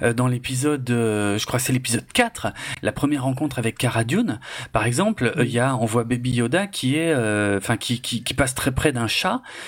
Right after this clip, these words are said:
Speaker 1: Et ben, euh, le, le chat, moi, j'étais fou. Je me suis dit, « Oh putain, excellent, un, le, un Loth Cat. » Et, euh, en live, en vrai, j'en avais jamais vu un parce que c'est, c'est un animal, en fait, qui était dans les séries animées, euh, Star Wars Rebels.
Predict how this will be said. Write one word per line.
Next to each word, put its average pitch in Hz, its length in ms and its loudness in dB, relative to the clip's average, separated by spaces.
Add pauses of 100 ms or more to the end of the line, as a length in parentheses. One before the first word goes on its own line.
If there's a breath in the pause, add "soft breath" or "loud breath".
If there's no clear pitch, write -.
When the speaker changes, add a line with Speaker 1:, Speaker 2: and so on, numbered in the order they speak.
(200 loud breath)
Speaker 1:
Et 120 120 0
ben, 135 340 0
euh, 113 320 2
le, 120 180 0
le 120 140 0
chat, 196 300 2
moi, 170 180 2
j'étais 127 300 -2
fou. 233 320 0
Je - 120 -2
me 135 60 2
suis - 140 2
dit, « - 120 -8
Oh 240 220 2
putain, 247 480 0 (100)
excellent, 240 640 0
un, 160 60 2
le, 156 180 2
un 151 120 4
Loth 196 320 0
Cat. » 226 340 -2 (320 loud breath)
Et, 123 160 2
euh, 117 380 2
en 139 100 2
live, 180 480 0
en 135 100 2
vrai, 160 300 0
j'en 117 160 -2
avais 107 180 -4
jamais 135 280 0
vu 131 200 -2
un 233 180 2
parce - 220 -4
que 185 240 0
c'est, 123 300 0
c'est - 140 0
un 113 160 2
animal, 135 400 2
en 127 40 2
fait, 180 220 -2
qui - 80 -2
était 151 180 0
dans 139 100 2
les 110 100 -2
séries 120 280 0
animées, 123 400 2 (380 loud breath)
euh, 104 380 2
Star 139 200 -2
Wars 151 140 0
Rebels. 127 340 -2